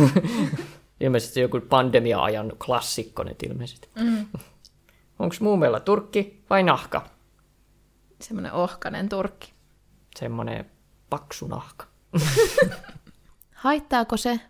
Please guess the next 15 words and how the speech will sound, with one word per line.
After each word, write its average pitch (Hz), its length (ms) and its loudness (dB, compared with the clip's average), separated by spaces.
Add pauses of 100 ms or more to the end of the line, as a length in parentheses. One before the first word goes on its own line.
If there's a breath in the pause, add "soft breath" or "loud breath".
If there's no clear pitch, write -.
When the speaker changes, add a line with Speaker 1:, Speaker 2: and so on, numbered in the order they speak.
(120)
Speaker 2:
vaikka 214 280 -2
olen 202 220 2
kaikista 226 460 2
huonoin 175 580 2 (120)
koulun 208 360 0
liikuntatunneilla? 160 920 -4 (960)
Speaker 1:
Ei 175 100 -8
se 190 100 -8
mitään, 147 340 -4
minäkin 151 380 -6
olin 139 140 -4
erittäin 139 480 -6
huono 120 240 -6
liikuntatunneilla 113 720 -8
enimmäkseen. - 640 -10